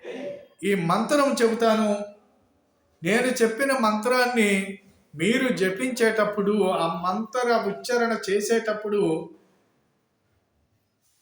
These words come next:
కోతి దృష్టిలోకి రాకూడదు, కోతి దృష్టిలోకి వస్తే కనుక ఈ మంత్రం మీకు ఉపయోగ-, ఆ మ-, ఈ బంగారం అవ్వదు" అని చెప్పేసి చెవిలో చెబుతాడు.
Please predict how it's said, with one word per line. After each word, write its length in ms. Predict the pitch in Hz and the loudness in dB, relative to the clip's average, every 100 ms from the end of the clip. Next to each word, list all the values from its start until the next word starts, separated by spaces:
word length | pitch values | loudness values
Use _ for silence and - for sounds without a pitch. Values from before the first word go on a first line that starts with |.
| _ _ _ _ _ _ _ _ _ _ | _ _ _ _ _ _ _ _ _ _
కోతి 500 | - 180 254 277 269 | 2 6 6 4 0
దృష్టిలోకి 500 | 226 226 - 254 240 | 0 -2 0 0 2
రాకూడదు, 680 | 220 220 214 220 214 214 220 214 | 2 2 2 0 2 2 0 -2
కోతి 320 | 170 214 226 | -4 -4 -4
దృష్టిలోకి 460 | 190 175 214 208 202 | -8 -8 -6 -4 -4
వస్తే 320 | 190 190 185 | -6 -4 -2
కనుక 460 | 190 190 233 233 | -4 -4 -2 -2
ఈ 40 | 196 | -2
మంత్రం 560 | 175 170 170 214 220 | -2 -4 -4 -4 -4
మీకు 280 | 202 202 180 | -4 -6 -8
ఉపయోగ-, 300 | 165 214 214 - - - 160 | -10 -6 -6 -8 -16 -6 -2
ఆ 80 | |
మ-, 480 | 170 175 180 175 185 | 0 0 0 -2 -2
ఈ 240 | 190 190 185 | -2 -4 -2
బంగారం 420 | 175 202 226 220 | -2 2 2 2
అవ్వదు" 400 | 202 196 202 202 | 0 0 0 0
అని 100 | 202 | -2
చెప్పేసి 640 | 180 170 190 175 - - | -6 -12 -12 -12 -12 -6
చెవిలో 200 | 196 240 | -4 -2
చెబుతాడు. 460 | 233 - - - - | -4 -8 -16 -20 -20